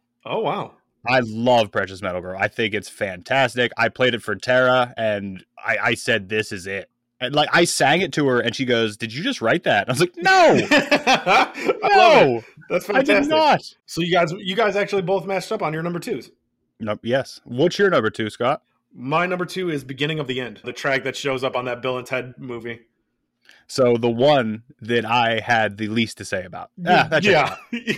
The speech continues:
Speaker 1: Yeah.
Speaker 2: That checks out. That makes sense.
Speaker 1: That's normal for us.
Speaker 2: My number three would probably be, it's tough.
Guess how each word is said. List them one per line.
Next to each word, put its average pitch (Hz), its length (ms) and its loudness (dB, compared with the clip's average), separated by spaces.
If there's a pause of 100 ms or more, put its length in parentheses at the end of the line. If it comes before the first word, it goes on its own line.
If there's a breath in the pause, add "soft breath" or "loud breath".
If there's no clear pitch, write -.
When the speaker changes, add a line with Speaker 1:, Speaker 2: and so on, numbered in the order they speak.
Speaker 1:
Yeah. - 300 -2
Speaker 2:
That 196 160 2
checks 135 260 0
out. 101 180 -6 (520 loud breath)
That 131 160 2
makes 104 200 0
sense. - 300 -12
Speaker 1:
That's 160 200 -2
normal 120 300 -4
for 113 180 -14
us. 104 240 -20
Speaker 2:
My 151 280 -4
number 180 260 0
three 123 580 -2
would 104 540 -2 (120)
probably 123 720 -4
be, 95 640 -10
it's - 220 -8
tough. - 520 -10